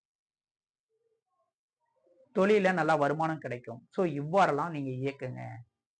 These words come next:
நிச்சயம் விருச்சக ராசியில் பிறந்தவர்களுக்கு தொழிலில் நன்றாக இயங்கும், தொழிலில் நல்ல வருமானம் கிடைக்கும். சரிங்களா? மற்றபடி உங்களுடைய ஜாதகத்தில்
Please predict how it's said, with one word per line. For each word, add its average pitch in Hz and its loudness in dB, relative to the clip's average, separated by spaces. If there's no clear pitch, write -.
நிச்சயம் 156 -6
விருச்சக 180 -4
ராசியில் 135 -4
பிறந்தவர்களுக்கு 131 -6
தொழிலில் 165 -6
நன்றாக 131 -2
இயங்கும், 127 -8
தொழிலில் 151 -4
நல்ல 139 -4
வருமானம் 123 -4
கிடைக்கும். 120 -14
சரிங்களா? 147 -4
மற்றபடி 147 0
உங்களுடைய 147 -2
ஜாதகத்தில் 139 0